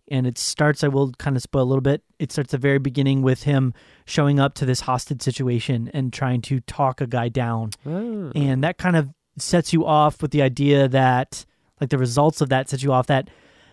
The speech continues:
Speaker 1: they're not really in a place right now where they know how to handle
Speaker 2: Right.
Speaker 1: mental, in a, like, mental craziness, or I forget what you would call that exactly. Um,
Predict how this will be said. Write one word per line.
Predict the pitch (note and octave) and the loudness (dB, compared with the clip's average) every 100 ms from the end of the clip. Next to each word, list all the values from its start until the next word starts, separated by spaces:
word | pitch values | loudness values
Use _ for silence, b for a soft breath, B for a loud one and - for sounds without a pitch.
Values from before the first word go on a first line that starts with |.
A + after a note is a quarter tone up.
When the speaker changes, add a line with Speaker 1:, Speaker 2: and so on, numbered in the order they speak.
| b C3 | b 0
Speaker 1:
they're | D#3+ G3+ | 4 6
not | G3 E3 | 4 2
really | C#3+ D#3+ D3+ | 2 4 4
in | C#3 | 2
a | |
place | - D3+ C3+ | 2 0 2
right | C#3+ | 2
now | C3+ C3 | 2 4
where | C3+ | 2
they | C3 | 2
know | C3+ C3+ | 2 2
how | A#2+ C3+ | 0 -4
to | |
handle | A2+ - D#3+ D3+ C#3 B2+ A#2+ A2+ - | -4 -2 2 4 4 4 4 2 -2
Speaker 2:
Right. | G#2 G2 F#2+ - - | -2 0 -2 -6 -4
Speaker 1:
mental, | C#3 D3 C#3+ - D3 C#3 C#3 C3+ D3 _ _ E3+ | 2 2 2 2 2 4 4 2 -2 _ _ 0
in | D3+ | 0
a, | C3+ - | 0 -2
like, | C#3+ - _ | -2 -2 _
mental | F#3+ D3 C#3+ D3 C#3 C3 | -6 -4 -2 -2 -2 -2
craziness, | - D#3 C#3+ C#3 A#2+ - | -2 0 0 2 0 -4
or | - C3+ C3 B2+ A#2+ - _ _ - | -4 -2 0 0 -2 -6 _ _ -12
I | C3 - | -12 -12
forget | - C#3 | -8 -6
what | D3 A#2 | -6 -10
you | |
would | B2 | -10
call | - B2+ B2 | -8 -6 -4
that | A#2+ | -4
exactly. | A#2+ A#2+ A2+ C3 A#2+ - | -6 -6 -8 -8 -10 -8
Um, | C#3 C3+ C3 | -8 -6 -6